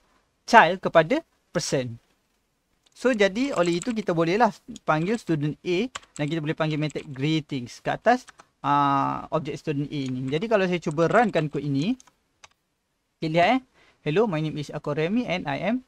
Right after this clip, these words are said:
eighteen years old." Jadi itu adalah, ah, serba sedikit berkaitan dengan, ah, kelas inheritance ni, okey? Di mana child class kita ini telah pun menerima apa sahaja yang ada dalam kelas person ini. Ah, dan dalam kes ini juga, kalau anda perasan, okey,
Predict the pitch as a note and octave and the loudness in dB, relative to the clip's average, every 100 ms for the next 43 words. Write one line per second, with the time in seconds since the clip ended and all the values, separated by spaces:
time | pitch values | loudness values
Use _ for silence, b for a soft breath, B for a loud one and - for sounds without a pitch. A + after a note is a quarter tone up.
0 | - - C#3+ C#3 - D#3 C#3 C#3+ F3 C4+ | -14 -4 -4 -2 -6 -8 -4 -4 0 0
1 | F3 E3+ - - _ - D3+ E3+ C4+ b | -2 -4 -6 -6 _ -4 2 4 4 b
2 | b b b - D3+ D#3 D3+ D3+ D3 - | b b b 0 4 6 4 4 2 2
3 | D#3+ D#3 F3+ - D3 C#3+ D3+ E3 A#3+ G3+ | 0 0 -4 -4 -4 -4 -4 -2 0 -2
4 | F3 C4+ - b b _ C#3 C3+ C3+ - | 2 0 0 b b _ 0 0 0 0
5 | E3 D3+ - - - - - E3 C#3+ D3+ | 4 4 4 -8 -10 -10 0 2 2 0
6 | - C#3 - C3 B2 C#3+ B3 D4 _ b | -2 -4 -4 -6 -6 -6 -4 -6 _ b
7 | b - D3 D#3+ A#3+ B3+ - G3+ F#3 F3+ | b -6 2 4 4 0 6 6 6 4
8 | E3 - D#3+ E3+ E3+ B3+ - E3 F3+ C#3+ | 2 2 -6 -4 0 0 0 2 4 2
9 | - B3+ C#3+ C3 B B D3+ D#3 E3 A3 | 2 2 2 -2 B B 0 2 2 2
10 | E3+ - F3+ F3 D#3+ D#3 D3+ G3+ G#3+ D#3+ | 0 0 0 0 0 0 0 2 4 4
11 | A3 - _ D3 - D3+ - C3 B2+ B2 | 2 -2 _ -4 -4 -8 -8 -8 -8 -8
12 | A#2+ - _ b b b _ _ C#3 C3 | -10 -14 _ b b b _ _ -2 -2
13 | C3+ A3 C#4 B3 A3+ A#3+ A3 G#3 A#3 E3 | 4 6 8 8 6 2 -4 0 0 2
14 | D3+ D3+ - D#3+ E3 E3 D#3+ E3 G#3 E3+ | 2 2 2 6 8 8 6 2 0 0
15 | - D3 G#3+ - D#3 | 0 -2 -2 -6 -10